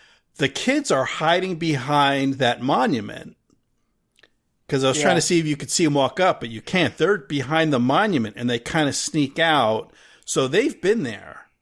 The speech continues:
Speaker 2: Yeah.
Speaker 1: At least
Speaker 2: And
Speaker 1: for a while, at least for this minute.
Speaker 2: second thirty-two, you can see the kid has, is pocketing a snowball already.
Speaker 1: Yeah.
Speaker 2: So
Speaker 1: But th-, I mean, that doesn't necessarily mean that, that Phil put them up to this. I mean, they could have just been hiding and planning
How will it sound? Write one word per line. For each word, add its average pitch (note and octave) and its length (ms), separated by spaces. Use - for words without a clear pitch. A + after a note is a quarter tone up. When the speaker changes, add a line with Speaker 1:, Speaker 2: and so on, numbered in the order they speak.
Speaker 2:
Yeah. D3+ 260
Speaker 1:
At C#3 100
least F3+ 240
Speaker 2:
And - 60
Speaker 1:
for D3 200
a B2+ 60
while, C3 320
at A#2 60
least E3+ 280
for D3 160
this A#2+ 240
minute. B2+ 560
Speaker 2:
second A3+ 500
thirty-two, G#3 880
you D3 100
can C#3+ 160
see G3 300
the F#3+ 80
kid F#3+ 240
has, F3 220
is D#3 140
pocketing F3 440
a D#3+ 40
snowball C3+ 480
already. A#2+ 440
Speaker 1:
Yeah. A#2+ 540
Speaker 2:
So - 240
Speaker 1:
But C#3 160
th-, A3+ 100
I G#3 40
mean, G#3+ 120
that A#3+ 180
doesn't F3 220
necessarily D#3 540
mean D3 360
that, A#2+ 360
that A#2+ 300
Phil C#3+ 380
put - 240
them B2 160
up B2 140
to B2+ 60
this. A2 220
I - 20
mean, C#3 120
they D3 100
could C#3+ 200
have B2+ 80
just A#2+ 200
been A2+ 140
hiding A#2+ 480
and G#2+ 120
planning A#2+ 680